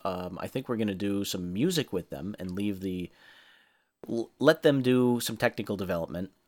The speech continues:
uh, because they're going to integrate it in a way where I think we're gonna get a split. We're gonna basically do a collab on a song,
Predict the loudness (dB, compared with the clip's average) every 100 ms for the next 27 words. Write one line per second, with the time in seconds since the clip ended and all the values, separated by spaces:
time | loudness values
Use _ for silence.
0 | -14 -14 -14 -16 -12 -10 -4 -4 -2 -8
1 | -10 _ 0 2 2 0 0 0 0 0
2 | -4 -8 -20 -20 _ _ _ 4 4 4
3 | 4 4 4 4 6 6 6 4 0 -2
4 | -4 -4 -2 -2 -2 -2 -4 -6 -2 -2
5 | -2 -2 0 0 0 -4 -4 -6 -4 -4
6 | -2 -4 -4 -4 -8 -6 -6 -8 -10